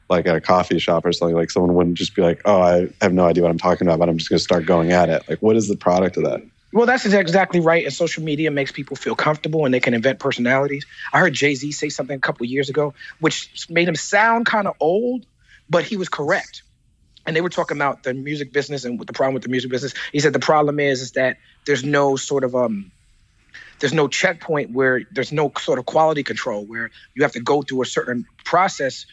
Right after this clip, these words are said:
Speaker 2: before you even get to post your music online, before you even, so now just anyone can say anything. Same thing with parenting. Like, that's interesting with the parenting discussion. The reason why so many people have an issue that the problem is that any idiot can be a parent. There's no,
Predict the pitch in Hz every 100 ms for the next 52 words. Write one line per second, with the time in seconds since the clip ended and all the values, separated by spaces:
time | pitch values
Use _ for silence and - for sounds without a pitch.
0 | _ 135 127 165 156 147 123 196 - -
1 | 135 120 - - _ - 143 - 135 123
2 | 117 120 113 107 113 151 143 139 131 127
3 | 135 139 170 160 147 147 - 131 180 165
4 | 127 113 123 113 120 127 190 - - -
5 | - - 185 208 208 202 233 220 - 107
6 | 131 143 147 165 - - 160 156 139 208
7 | 214 175 143 117 - - - - - -
8 | 147 233 233 202 - 180 156 160 165 135
9 | 120 139 127 139 160 113 98 - - -
10 | 131 - 131 - 190 214 143 120 120 120
11 | - 123 - - 147 180 - 170 175 139
12 | - 131 127 131 - 220 - - 120 110
13 | 127 131 131 131